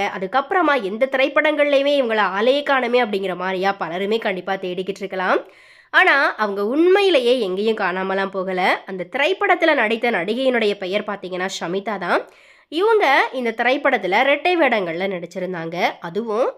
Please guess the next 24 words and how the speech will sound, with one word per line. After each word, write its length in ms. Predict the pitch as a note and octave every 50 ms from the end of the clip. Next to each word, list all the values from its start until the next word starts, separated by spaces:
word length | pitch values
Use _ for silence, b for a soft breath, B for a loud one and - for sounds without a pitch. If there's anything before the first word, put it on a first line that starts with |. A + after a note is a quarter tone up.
| G3+ F3 -
ஜீவா 400 | A#3+ C#4+ D#4 E4 E4 E4+ E4+ D#4+
and 140 | D#4 C#4 C#4 C#4
தாமரை 480 | - G#3+ G3+ A3 A#3 A#3 A#3 A#3+ B3
அப்படிங்கிற 300 | A3 G3+ G3+ G3+ G3 G3 F#3+
கேரக்டர்ல 600 | F#3+ F3+ E3+ F#3 G3+ G3+ - - G3 F#3 F#3+ F#3
நடித்து 600 | F3+ E3+ E3+ G#3 C4 C#4+ - B3 B3+ E4+ A#4 -
ரசிகர்களுடைய 720 | - F#3+ F#3 F#3 - C#4 C4+ C#4+ C#4+ C4+ C4 A#3+ A#3 A3
மனசை 340 | G3+ F#3 F#3 G3+ G3 - A3+
கவர்ந்திருப்பாங்க. 760 | - G3+ F3 E3+ F3 F#3 F#3+ G3 F#3+ F#3+ F#3+ F3+ F3+ F3+ F#3 F#3 G#3+ D4+ - - B B B B B B B B B
ஆனா 460 | - D#4+ F4 F4 D4+ C4 C#4 E4 G4+ -
முதல் 360 | A3+ A3+ A3 G#3+ C#4 D#4+ F4+
திரைப்படத்துல 580 | - F4 D#4+ E4 E4+ D#4+ D#4 D4+ C#4+ C#4+ C#4 D4
இவங்களுக்கு 440 | D4+ D4 B3+ A#3+ A#3+ A#3+ A#3 A3+ A#3+
கிடைத்த 460 | - A3+ G#3+ G#3+ B3+ C#4 C#4 C#4 C4+
புகழோட 540 | B3 A3+ A3 G#3 A3+ A#3 A#3 A#3+ A3+ A3+ G#3
வெளிச்சம் 540 | F3+ F3+ F#3 A3+ A3+ - A3+ A3 D4 - -
அடுத்த 380 | - C4+ C#4+ G4 G4 - G#4 A4
திரைப்படத்துல 640 | A4 C4+ A3 B3 C4 - B3 B3 A#3+ - D3+ D#3+ G#3
கிடைக்காம 560 | G#3+ A3+ G3 F#3 F#3 F#3 F#3 D#3+ D3+ D#3+ E3 E3 E3
போயிருச்சு. 360 | D#3 D#3 D#3+ - - - A3+ A3 A3 b b b b b b b b -
ஒரு 180 | C4 C4+ C#4+
சில 220 | C#4 - C4+ B3+ A#3
வருடங்கள் 560 | A3 G#3+ A3+ B3+ C4 D4+ D4+ D4+ D4 C4+ C4+
காத்திருந்த 540 | C4+ A#3+ G#3 A3 A3 B3+ A#3+ A3+ A3 G#3+